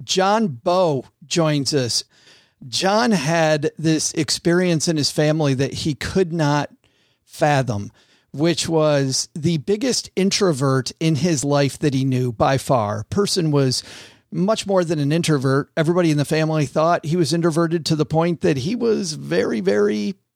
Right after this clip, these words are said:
people called him weird. And then he announced one day that he was getting married. And as the least li-, likely person in his family to have a relationship with anybody, how did this relative do that?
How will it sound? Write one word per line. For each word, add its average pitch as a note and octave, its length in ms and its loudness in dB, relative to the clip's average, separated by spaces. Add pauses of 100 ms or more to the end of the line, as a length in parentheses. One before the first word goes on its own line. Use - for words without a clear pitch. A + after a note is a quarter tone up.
(140)
people - 220 -2
called G3 240 0
him F3+ 100 2
weird. D#3 460 0 (540)
And D#3+ 140 -4
then G#3 140 -2
he A3+ 100 0
announced F#3 400 -2
one E3+ 220 0
day F3+ 280 0
that D#3 240 -4
he G3 220 -4
was E3+ 480 0 (140)
getting D3+ 240 0
married. A2+ 420 0 (420)
And D#3 140 0
as D3 200 0
the D3+ 100 2
least G3+ 240 0
li-, E3+ 200 2 (140)
likely D#3+ 340 2
person E3+ 380 0
in D3 40 0
his C3+ 120 0
family D#3+ 340 2
to C#3 80 2
have C3+ 160 0
a C#3 40 -2
relationship C#3+ 640 0
with C3 140 0
anybody, A#2+ 540 -4 (420)
how D#3+ 180 0
did F3 160 0
this D#3+ 200 -2
relative D#3 800 0 (400)
do F3 200 0
that? C#3+ 300 -6